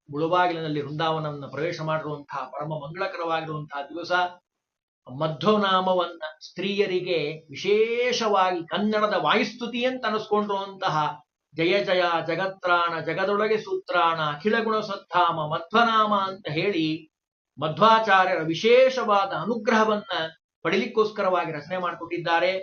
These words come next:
ಅವರು ರಚನೆ ಮಾಡಿಕೊಟ್ಟಿರುವಂತಹ ಗ್ರಂಥಗಳ ಪಠನ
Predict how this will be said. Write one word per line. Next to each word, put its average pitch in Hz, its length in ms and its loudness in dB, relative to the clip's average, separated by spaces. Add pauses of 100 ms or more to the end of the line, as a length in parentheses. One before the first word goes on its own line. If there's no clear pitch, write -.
(400)
ಅವರು 151 260 -4
ರಚನೆ 175 300 -2
ಮಾಡಿಕೊಟ್ಟಿರುವಂತಹ 185 1120 -2
ಗ್ರಂಥಗಳ 185 600 -2
ಪಠನ 160 360 -4